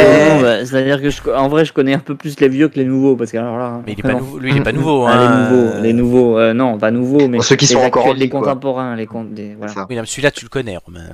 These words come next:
Speaker 1: On en a parlé souvent, de Finkielkraut.
Speaker 2: Oui, bah, je le connais, pourquoi ? <laughs> Parce que je le connais, bah, pour les, pour les mêmes, euh,
Speaker 1: Non, parce que
Speaker 2: <laughs>
Speaker 1: je,
Speaker 2: sur YouTube,
Speaker 1: pour
Speaker 2: quoi.
Speaker 1: tout, pour tout vous dire, euh, j'avais hésité entre Michael Phelps, Mike Tyson, et Jean-Yves
Speaker 2: Ouais.
Speaker 1: Le Drian aussi, tu vois, mais je m'étais dit, bon, vu le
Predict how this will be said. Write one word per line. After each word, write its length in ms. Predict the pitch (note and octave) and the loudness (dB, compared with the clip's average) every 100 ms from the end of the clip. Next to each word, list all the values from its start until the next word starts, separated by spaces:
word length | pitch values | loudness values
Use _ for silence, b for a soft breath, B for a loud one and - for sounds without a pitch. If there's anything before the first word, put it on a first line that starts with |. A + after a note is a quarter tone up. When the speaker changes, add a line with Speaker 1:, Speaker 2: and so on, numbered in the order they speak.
| F2 | -18
Speaker 1:
On 120 | F2+ F#2+ | -14 -10
en 100 | G2 | -8
a 80 | |
parlé 220 | G2 G#2 G#2+ | -4 -4 -6
souvent, 340 | - B2 G2 E2+ | -14 -20 -20 -20
de 60 | E2 | -20
Finkielkraut. 360 | _ _ - | _ _ -2
Speaker 2:
Oui, 160 | C3 C3 | 2 4
bah, 180 | B2 A#2+ | 4 2
je 120 | B2+ | 0
le 80 | B2+ | 0
connais, 320 | C#3 C3 D3 | 2 2 0
pourquoi ? 560 | C3+ A#2 - C#3 D3 | -4 -8 2 6 6
<laughs> 40 | C#3 | 2
Parce 240 | D3 C#3 | -4 -10
que 140 | - D3+ | -8 -8
je 140 | - | -4
le 100 | C#3+ | -6
connais, 400 | C3 C3+ C3 D3 - - | -2 -2 0 -6 -8 -6
bah, 200 | B2+ B2 | -2 -2
pour 200 | A#2+ - | -4 -6
les, 240 | B2 B2 B2 | -2 0 0
pour 160 | A#2+ B2+ | 2 2
les 80 | |
mêmes, 280 | B2+ C3+ D3 | 2 0 0
euh, 220 | C3 A2+ A#2 | -2 0 2
Speaker 1:
Non, 60 | |
parce 140 | D3+ F3 | 2 2
que 100 | E3 | 0
Speaker 2:
<laughs> 80 | E3+ | 0
Speaker 1:
je, 120 | - | -2
Speaker 2:
sur 140 | C3+ | 2
YouTube, 380 | C3+ D#3 - D#3+ | 4 2 0 -2
Speaker 1:
pour 120 | D3 E3 | 2 2
Speaker 2:
quoi. 40 | |
Speaker 1:
tout, 140 | - | 2
pour 160 | F3 D3+ | -8 -10
tout 100 | D#3 | -8
vous 140 | C#3 | -8
dire, 240 | C#3+ E3+ E3+ | -2 4 4
euh, 180 | D3 C#3 | 4 -2
j'avais 260 | B2 C3 | -2 -4
hésité 420 | C3+ C3 - C#3+ C#3 | -4 -4 -2 -2 -2
entre 300 | A#2 - B2 | -8 -12 -6
Michael 400 | B2 B2 C3 B2 | -4 -4 -6 -6
Phelps, 480 | C3+ C3+ C3 - - B B B | 2 2 2 -6 -12 B B B
Mike 280 | A#2+ B2+ C3 | -2 0 0
Tyson, 680 | - C3 A#2+ C#3+ E3 D3+ A2+ - b b b b _ _ _ _ _ _ - | 0 -2 0 2 2 0 -4 -6 b b b b _ _ _ _ _ _ -6
et 120 | C#3 | -4
Jean-Yves 260 | C#3+ D3 | 0 0
Speaker 2:
Ouais. 80 | A2+ | 2
Speaker 1:
Le 60 | A2+ | 0
Drian 440 | C3 D#3 E3+ D#3+ | 0 0 2 2
aussi, 320 | C3+ - C3+ | -2 -6 -8
tu 140 | A#2+ B2 | -10 -8
vois, 300 | B2 C3 B2 | 2 4 4
mais 240 | A#2+ B2 | 0 -8
je 100 | B2+ | -8
m'étais 240 | A#2+ B2+ B2+ | -10 -8 -8
dit, 160 | C3 | -8
bon, 300 | C#3 C3+ D3 | -10 -8 -8
vu 220 | B2 B2 | -10 -12
le 120 | C3 | -8